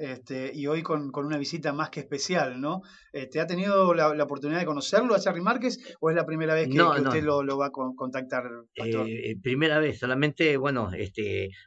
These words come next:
Speaker 2: una vez que ya, eh, él se supo que iba a venir, bueno, eh, saber de que, bueno, que él es, está en México y, bueno, que está siendo usado grandemente por el Señor y,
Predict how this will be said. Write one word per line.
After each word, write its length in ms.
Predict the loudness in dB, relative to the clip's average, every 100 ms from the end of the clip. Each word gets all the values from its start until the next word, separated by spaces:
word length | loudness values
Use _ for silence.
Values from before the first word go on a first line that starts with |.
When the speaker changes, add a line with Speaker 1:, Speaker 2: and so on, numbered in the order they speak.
| -10
Speaker 2:
una 180 | -4
vez 80 | -4
que 140 | -4 -4
ya, 280 | -2 -2 -4
eh, 480 | -4 -6 -4 -6 -10 -14 -18 _
él 340 | -10 -6 -6 -8
se 180 | -8 -8
supo 320 | -6 -10 -8
que 100 | -8
iba 160 | -4 -4
a 40 |
venir, 300 | -2 -2 -4
bueno, 380 | -4 -4 -6 -10 _ _ _ -16
eh, 400 | -10 -10 -10 -14 -16 -20 -10
saber 300 | -6 -4 -4
de 140 | -6
que, 80 | -6
bueno, 320 | -4 -4 -6 -8
que 140 | -8
él 140 | -6 -6
es, 120 | -10 _ _ -20 _ -18
está 280 | -10 -6
en 100 | -4
México 520 | -2 -4 -6 -8 -6 -6
y, 120 | -6
bueno, 340 | -8 -10 -10 -10
que 100 | -12
está 320 | -10 -8 -8
siendo 320 | -8 -12 -10
usado 520 | -12 -12 -8 -6 -8 -12 -20 -16
grandemente 1040 | -12 -10 -10 -12 -12 -10 -10 -8 -10 -14 -18
por 160 | -12 -12
el 100 | -12
Señor 480 | -10 -8 -6 -6 -8
y, 160 | -10